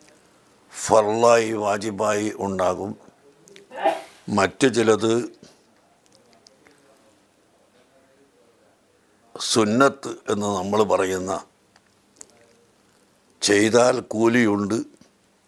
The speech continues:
ഒഴിച്ചാൽ ശിക്ഷയില്ല, അങ്ങനെയുള്ള സുന്നത്തും ഉണ്ടാകും. മറ്റു ചിലത്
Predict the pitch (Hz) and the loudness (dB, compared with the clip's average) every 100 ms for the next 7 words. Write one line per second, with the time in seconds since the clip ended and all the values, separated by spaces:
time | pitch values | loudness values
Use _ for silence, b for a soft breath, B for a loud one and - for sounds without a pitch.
0 | _ _ _ _ _ _ _ _ _ _ | _ _ _ _ _ _ _ _ _ _
1 | _ _ _ _ _ _ _ _ _ _ | _ _ _ _ _ _ _ _ _ _
2 | 110 110 113 - 139 143 120 123 117 - | 0 2 2 2 4 4 0 -8 -10 -4
3 | 131 113 98 - _ _ _ _ _ _ | -4 -4 -6 -8 _ _ _ _ _ _
4 | _ _ b b b _ 95 95 98 98 | _ _ b b b _ -8 -4 -2 0
5 | 90 90 85 92 92 104 - 120 107 90 | 0 0 -2 -4 -4 -4 -2 -4 -2 -6
6 | 76 76 80 95 127 _ _ _ _ _ | -4 -4 -6 -8 -16 _ _ _ _ _
7 | _ _ b b b b b b 104 92 | _ _ b b b b b b -4 -4
8 | - 147 131 120 120 120 | 0 0 4 2 2 0